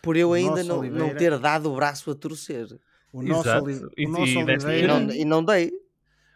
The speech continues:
Speaker 2: o nosso Oliveira está
Speaker 3: Ah.
Speaker 2: hesitante, e eu percebo, não é? Porque ele, quando ele estava ali quase a dar o braço a torcer, houve aquela mini travessia de deserto do Parque do Braga,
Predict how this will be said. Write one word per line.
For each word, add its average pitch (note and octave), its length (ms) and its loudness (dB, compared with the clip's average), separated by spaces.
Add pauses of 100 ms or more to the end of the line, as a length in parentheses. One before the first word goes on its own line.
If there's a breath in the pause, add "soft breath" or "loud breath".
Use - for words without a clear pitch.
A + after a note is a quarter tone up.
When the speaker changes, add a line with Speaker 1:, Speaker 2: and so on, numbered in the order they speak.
(280)
Speaker 2:
o D#3 80 -8
nosso D#3+ 280 -6
Oliveira C#3 340 -6
está C#3+ 180 -6
Speaker 3:
Ah. D#3 80 -2
Speaker 2:
hesitante, D3 800 -6
e B2+ 40 -10
eu B2 100 -10
percebo, C#3 580 -12
não A2+ 100 -10
é? C#3+ 100 -6
Porque B2+ 440 -16
ele, C3+ 320 -14 (460 soft breath)
quando D#3+ 300 -4
ele F3 80 -2
estava F3 320 -4
ali E3+ 160 -2
quase G3+ 580 -4
a F3 40 -4
dar E3+ 160 -2
o E3 40 -4
braço D#3+ 300 -4
a D#3 40 -10
torcer, D#3 460 -6
houve C#3+ 200 -6
aquela C#3+ 440 -6
mini C#3+ 360 -6
travessia C#3+ 420 -8
de B2+ 80 -14
deserto C3 460 -12
do A#2+ 100 -18
Parque C3 300 -12
do A#2+ 100 -14
Braga, C3 420 -8